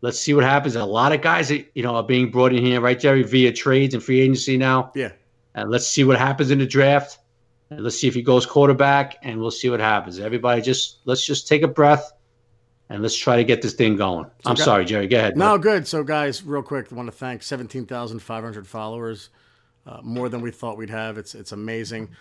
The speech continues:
Speaker 2: Hundred and one ratings on iTunes.
Speaker 1: Whoa, whoa, time out, time out. What do you mean more than we thought we'd have?
Speaker 2: Well, I thought we'd, I mean, uh,
Speaker 1: All right.
Speaker 2: hey, listen,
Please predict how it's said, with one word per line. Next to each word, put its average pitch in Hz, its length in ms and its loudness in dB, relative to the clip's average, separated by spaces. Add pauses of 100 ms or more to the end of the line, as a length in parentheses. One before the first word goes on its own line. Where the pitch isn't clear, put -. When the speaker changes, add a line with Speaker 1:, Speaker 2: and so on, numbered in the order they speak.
(140)
Speaker 2:
Hundred 139 240 -8
and 123 120 -10
one 123 160 -8
ratings 117 340 -8
on 107 80 -12
iTunes. 110 320 -12
Speaker 1:
Whoa, 135 260 8
whoa, 117 60 6
time 139 240 2
out, 113 200 4
time 135 160 4
out. 117 160 2
What 120 80 0
do - 20 2
you 127 60 2
mean 120 140 0
more 117 140 -2
than 113 120 -2
we 110 60 -4
thought 110 200 -4
we'd 101 80 -8
have? 110 180 -6 (320)
Speaker 2:
Well, 151 120 0
I 147 120 0
thought 139 240 -6
we'd, 127 240 -8
I 117 140 -8
mean, 113 240 -10
uh, - 80 -18
Speaker 1:
All 117 80 -12
right. 135 100 -6
Speaker 2:
hey, 131 60 -6
listen, 110 340 -12